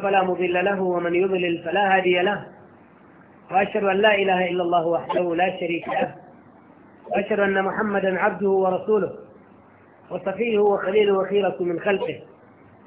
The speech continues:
أدى الأمانة وبلغ الرسالة ونصح للأمة وكشف عنها الغمة، وجاهد في الله حتى أتاه اليقين من ربه سبحانه.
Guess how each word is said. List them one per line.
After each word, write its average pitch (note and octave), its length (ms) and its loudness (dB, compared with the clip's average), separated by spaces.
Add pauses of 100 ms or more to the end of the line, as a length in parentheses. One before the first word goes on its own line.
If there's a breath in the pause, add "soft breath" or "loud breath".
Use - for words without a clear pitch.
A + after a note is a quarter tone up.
(120)
أدى F3 200 -2
الأمانة F3+ 600 0
وبلغ E3+ 440 -2
الرسالة E3 680 -2
ونصح F3 460 -6
للأمة F3 600 -2 (680)
وكشف G3+ 460 -2
عنها F#3+ 280 2
الغمة، F#3 680 2 (960)
وجاهد F3 340 0
في E3+ 180 -4
الله D#3+ 360 0
حتى E3 520 -2 (180)
أتاه D#3 300 -4
اليقين D#3 580 -2
من F3 60 -2
ربه D3 540 -4
سبحانه. E3+ 400 0